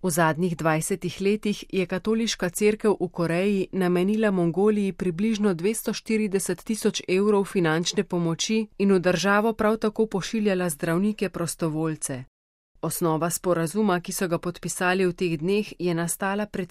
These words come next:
tremi leti, ko je apostolski prefekt v Mongoliji Venčeslav Padila obiskal Korejo. Čeprav je sodelovanje potrjeno in tudi uradno vzpostavljeno šele sedaj,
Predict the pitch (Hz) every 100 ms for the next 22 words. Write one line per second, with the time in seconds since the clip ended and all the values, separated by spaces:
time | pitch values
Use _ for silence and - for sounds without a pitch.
0 | - 202 208 196 170 185 214 214 190 -
1 | 202 185 - 175 175 - 220 226 - 220
2 | 180 175 - 214 - 190 175 160 156 185
3 | 202 202 202 - - 175 170 175 - 165
4 | 156 165 151 202 202 185 - - 165 180
5 | - 208 220 220 190 160 147 139 135 -
6 | _ _ _ _ - 175 180 185 220 220
7 | - 190 180 170 160 170 196 180 175 -
8 | 202 220 202 185 175 196 175 190 185 -
9 | 170 160 165 190 - 180 - 170 - 160
10 | 165 180 180 165 165 151 147 165 147 151
11 | 170